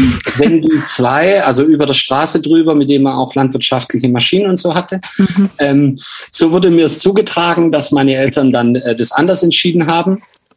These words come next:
Speaker 2: Und, äh, es ist so, dass dann,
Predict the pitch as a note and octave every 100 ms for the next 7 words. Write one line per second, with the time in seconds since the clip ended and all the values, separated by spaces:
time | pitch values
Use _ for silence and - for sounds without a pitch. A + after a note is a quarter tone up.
0 | _ _ _ _ - - - - - D#3
1 | D3+ C#3+ - C#3 C#3+ D#3+ D3+ D#3 - E3+
2 | D#3+ D3 C#3+ - - _ _ B2+ C#3 C#3+
3 | E3+ E3+